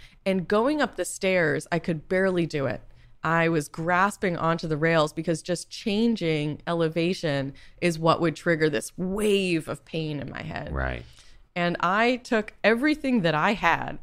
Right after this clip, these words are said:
Speaker 1: to get on a plane and get to Boston because I w-, refused to be seen in, um, in Atlanta,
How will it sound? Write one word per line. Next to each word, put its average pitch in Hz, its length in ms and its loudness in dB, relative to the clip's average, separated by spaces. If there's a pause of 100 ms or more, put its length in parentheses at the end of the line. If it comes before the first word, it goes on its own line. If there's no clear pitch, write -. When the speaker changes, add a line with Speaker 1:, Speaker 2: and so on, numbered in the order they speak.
Speaker 1:
to - 120 -10
get 196 220 0
on 220 160 2
a 175 60 0
plane 147 600 -2 (420)
and 175 120 0
get 196 200 0
to 185 80 -2
Boston 170 640 0
because 165 340 0
I 175 180 4
w-, 185 160 2
refused 214 460 -2
to 196 60 -4
be 180 120 -2
seen 185 580 -2 (100)
in, 170 460 0 (360)
um, 143 400 0 (100)
in 190 400 2
Atlanta, 175 720 2